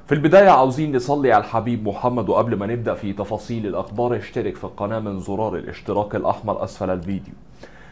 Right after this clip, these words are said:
ده مهم إن شاء الله عشان تجيلك أهم الأخبار، واضغط على زرار أعجبني أو اللايك عشان توصلك الفيديوهات والأخبار الجديدة أول بأول. عاوزين نوصل ألفين أعجبني أو لايك على هذا الفيديو.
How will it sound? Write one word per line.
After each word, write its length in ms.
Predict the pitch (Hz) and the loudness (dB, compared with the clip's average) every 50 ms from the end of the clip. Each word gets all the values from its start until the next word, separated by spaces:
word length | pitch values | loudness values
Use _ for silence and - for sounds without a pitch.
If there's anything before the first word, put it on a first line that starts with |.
| - - | -8 -2
ده 140 | 107 131 135 | 0 2 2
مهم 300 | 131 120 139 139 139 127 | 2 0 0 0 -2 -2
إن 80 | 113 | -4
شاء 240 | - - 143 113 95 | 0 2 2 4 4
الله 280 | 120 123 143 147 135 127 | 4 4 4 4 4 4
عشان 380 | 123 120 - 147 143 147 139 | 2 0 -2 -4 -6 -6 -6
تجيلك 540 | - 120 104 104 135 143 131 113 90 - - | -6 -6 -6 -4 -2 0 0 0 -2 -2 -4
أهم 320 | 95 92 110 110 110 101 | -6 -2 -2 -2 -2 -2
الأخبار، 540 | 95 69 80 87 - - 98 98 92 80 73 - - - - - - - - - - - - | -2 -2 -2 -4 -4 -2 -2 0 0 0 -2 -6 -14 -20 -20 -20 -20 -20 -20 -20 -12 0 4
واضغط 460 | 117 151 151 156 120 117 - - - | 6 6 6 6 2 0 0 0 -2
على 380 | 101 87 113 135 135 127 110 95 | 0 2 2 4 4 4 2 0
زرار 400 | - 107 104 101 113 120 - 85 | 0 -2 -2 0 0 0 2 2
أعجبني 680 | 107 101 104 107 104 127 123 90 76 73 - - - - | 2 2 2 0 0 0 0 0 -2 -4 -8 -10 -8 -6
أو 180 | 85 95 107 | -2 -2 0
اللايك 380 | 107 107 117 123 135 135 - - | 2 4 4 4 4 2 0 0
عشان 400 | 120 123 123 - 135 131 127 110 | -2 -2 0 -2 -4 -4 -2 -2
توصلك 480 | 131 123 120 - 147 131 127 123 - | -2 -2 -2 -2 -2 -2 -2 -2 -2
الفيديوهات 600 | 123 117 107 123 113 107 113 117 120 120 117 - | -4 -4 -2 -2 -2 -2 -2 0 0 0 0 0
والأخبار 480 | 123 110 - - - - 107 123 120 113 | -2 -4 -4 -4 -6 -4 -4 -2 -2 -2
الجديدة 500 | 107 90 98 104 110 113 107 95 104 85 | -4 -6 -6 -6 -6 -6 -4 -4 -2 -2
أول 260 | 98 107 98 98 92 | -2 -2 -2 -4 -4
بأول. 420 | 92 80 - - 87 85 65 57 - - - - - - - - - - - - - - - | -4 -2 -2 -2 -2 -4 -6 -8 -14 -18 -20 -20 -20 -20 -20 -20 -20 -20 -20 -20 -20 -6 0
عاوزين 320 | - 123 147 160 175 190 180 | 4 4 4 4 2 2 2
نوصل 400 | 180 180 175 - - 160 - - | 2 2 2 2 0 0 2 2
ألفين 400 | 104 113 110 - 139 135 127 98 | 0 0 0 -2 -4 -4 -2 -2
أعجبني 720 | 104 107 101 104 101 123 123 123 117 104 98 92 87 - | -2 -2 -2 -2 -2 -2 0 0 0 -2 -2 -4 -6 -4
أو 220 | - 104 113 120 | -2 0 0 2
لايك 400 | 123 120 131 139 143 147 143 - | 2 2 2 2 0 -2 -4 -2
على 220 | 117 101 107 107 95 | 0 2 2 2 2
هذا 340 | 104 104 101 95 - 92 | 0 -2 -4 -4 -2 -4
الفيديو. 440 | 87 82 76 92 85 85 82 71 65 | -4 -4 -6 -6 -8 -8 -8 -10 -12